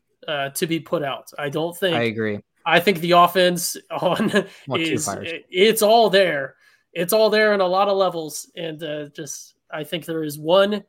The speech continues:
Speaker 1: point of failure. It's not an individual, but there is one sort of point of failure, position group of failure that is leading to all these issues.
Speaker 2: Mm-hmm. Agreed. I think the offense, I think our running back room played decently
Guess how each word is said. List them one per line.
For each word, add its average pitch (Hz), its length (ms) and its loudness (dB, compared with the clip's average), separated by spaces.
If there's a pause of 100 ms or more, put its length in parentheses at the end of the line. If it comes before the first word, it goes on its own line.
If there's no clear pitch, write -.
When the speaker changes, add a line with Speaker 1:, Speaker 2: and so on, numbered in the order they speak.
(380)
Speaker 1:
point 214 280 -2
of 175 100 -8
failure. 160 640 -4
It's 165 160 -8
not 214 160 2
an 254 60 -6
individual, 220 560 -4
but 156 160 -14
there 165 140 -10
is 160 160 -10
one 165 260 -4
sort 165 200 -10
of 147 120 -14
point 170 280 -8
of 170 80 -12
failure, 151 380 -4
position 196 460 -4
group 151 220 -10
of - 80 -16
failure 147 440 -10 (480)
that 160 100 -8
is 156 160 -10
leading 147 320 -8
to 156 120 -16
all 156 120 -10
these 156 200 -16
issues. - 360 -20 (360)
Speaker 2:
Mm-hmm. 117 380 -8 (180)
Agreed. 113 440 -6
I 135 140 4
think 165 240 -2
the 139 120 0
offense, 131 540 2
I 107 120 -2
think 117 200 -6
our 107 160 2
running 107 240 -2
back 110 260 -2
room 110 220 -6
played 98 380 -4 (200)
decently 98 600 -10